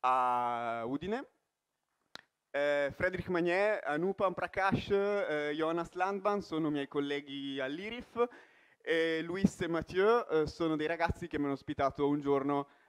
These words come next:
a l'Ipsix, che è il laboratorio di informatica a Parigi sei, eh, il Pierre Marie Curie University.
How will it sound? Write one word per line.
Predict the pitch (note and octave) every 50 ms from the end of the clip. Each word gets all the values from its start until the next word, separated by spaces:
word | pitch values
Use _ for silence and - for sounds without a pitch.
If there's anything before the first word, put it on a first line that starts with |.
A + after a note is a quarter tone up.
| _ -
a | A#2+ B2+ C3 B2+ B2+
l'Ipsix, | B2+ C#3 D3 - - - D3+ - - - - E3 E3+ E3
che | - C#3+
è |
il | C3+
laboratorio | C3+ C3 C3+ C3 B2+ - C3+ C#3
di | C#3 C3+
informatica | B2+ - C#3 B2+ C3+ C3 B2+ - C3+ - - C3 B2
a | B2 A#2+
Parigi | - C3 B2+ B2+ B2 B2
sei, | A2+ - C3+ A#2 A#2 B2+ C3 - _ _ _ _ _ _ _ _ _ _ _
eh, | - B2 B2 B2 A#2+
il | A#2 A#2 A#2 A#2 B2 B2 A#2 A2 - A#2+ -
Pierre | - C3 B2 B2
Marie | A#2+ A#2+ A2+
Curie | - B2 A#2+ A#2
University. | A2+ A2+ A2+ A2 A2 - - B2 - G#2+